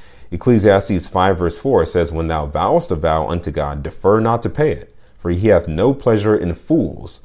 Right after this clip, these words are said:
Pay that which thou hast vowed." So here in Ecclesiastes, it's equating not paying back what you have promised to pay with foolishness. You are becoming a fool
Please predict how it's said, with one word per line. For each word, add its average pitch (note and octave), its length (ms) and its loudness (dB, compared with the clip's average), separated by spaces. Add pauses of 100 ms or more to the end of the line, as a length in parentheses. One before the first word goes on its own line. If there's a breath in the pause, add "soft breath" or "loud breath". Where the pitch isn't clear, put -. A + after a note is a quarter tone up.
(220 soft breath)
Pay G#2 220 0
that F#2 300 -2
which E2 260 -4
thou D#2+ 360 -4
hast D2+ 480 -10
vowed." D#2 540 -10 (380 soft breath)
So D#2 140 -8
here E2 500 0 (260)
in D#2 120 -8
Ecclesiastes, F2 720 -4
it's D2 200 -10
equating F2 640 0
not G#2+ 240 -6
paying F#2 280 -4
back D#2+ 220 -4
what C#2 160 -8
you D2+ 260 -8
have D#2+ 180 -14
promised D#2 300 -6
to - 60 -14
pay D2 280 -8
with D2 220 -12
foolishness. - 580 -8
You D#2+ 100 -6
are E2 40 -4
becoming E2+ 360 -8
a D2+ 60 -8
fool D2+ 540 -6